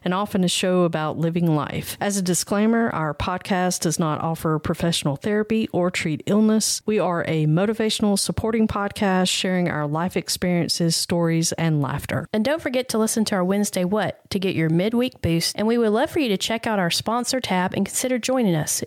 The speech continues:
Speaker 2: If you have questions or need any additional information, please check out the sponsors tab on our website or contact us at info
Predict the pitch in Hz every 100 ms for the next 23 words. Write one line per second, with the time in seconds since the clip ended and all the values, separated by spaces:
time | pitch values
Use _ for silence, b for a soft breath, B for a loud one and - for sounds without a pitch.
0 | - 196 214 202 214 - 180 190 - 294
1 | 320 175 180 175 180 - 277 381 339 196
2 | 180 - - - - 147 - 127 285 -
3 | - 220 269 - 240 214 - - - 240
4 | 233 202 - 175 175 - 185 185 170 185
5 | 190 - 214 - - 196 - 294 302 202
6 | - 190 - 170 - 202 226 - 208 208